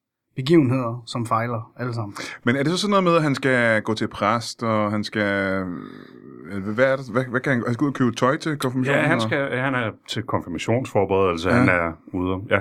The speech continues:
Speaker 3: og købe tøj, så bliver han selvfølgelig konfirmeret, og der er en fest, og der er også en blå mandag, der ender ret specielt.
Speaker 2: Er han i
Speaker 3: Øh,
Speaker 2: Tivoli der?
Speaker 3: Nej, der er han i sådan et actioncenter, sådan noget indendørs noget med, øh, hvad hedder det, lasertag og,
Speaker 2: Ah.
Speaker 3: og,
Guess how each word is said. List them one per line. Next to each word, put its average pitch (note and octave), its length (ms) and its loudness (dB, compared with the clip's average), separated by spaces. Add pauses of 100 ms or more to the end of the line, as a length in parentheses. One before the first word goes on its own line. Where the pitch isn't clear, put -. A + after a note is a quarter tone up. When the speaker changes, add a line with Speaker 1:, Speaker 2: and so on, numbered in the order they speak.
(120)
Speaker 3:
og - 80 -12
købe G2 220 0
tøj, G#2 240 -2
så A#2 100 -12
bliver A2+ 100 -2
han G2 60 0
selvfølgelig G2 300 -10
konfirmeret, G#2 460 -6
og G2 80 -6
der E2+ 60 -8
er F2 40 -8
en F2+ 60 -8
fest, - 380 -6
og - 160 -12 (540)
der - 60 2
er - 20 4
også C3+ 140 2
en D#3 60 0
blå D3 160 2
mandag, B2+ 340 0 (240)
der G#2+ 60 6 (140)
ender G#2 260 -2 (1120)
ret A#2+ 100 4
specielt. - 420 -6 (160)
Speaker 2:
Er - 40 -2
han A#2+ 40 4
i - 40 6
Speaker 3:
Øh, - 60 2
Speaker 2:
Tivoli G3+ 240 2
der? D#3+ 160 -4 (800)
Speaker 3:
Nej, C3 200 -2 (200)
der C#3+ 60 6
er D3+ 60 4
han D#3+ 140 2
i - 20 0
sådan C3 200 -2
et - 140 -18
actioncenter, C3 580 -2
sådan B2 120 -4
noget A#2+ 160 -2
indendørs B2 500 -2
noget G#2 320 0
med, F#2 520 -2
øh, E2+ 400 -4
hvad F#2 100 -4
hedder G2 140 -6
det, E2+ 200 -8
lasertag F#2 640 -6 (180)
og, D#2 320 -2
Speaker 2:
Ah. D#2 340 -6
Speaker 3:
og, E2 180 -10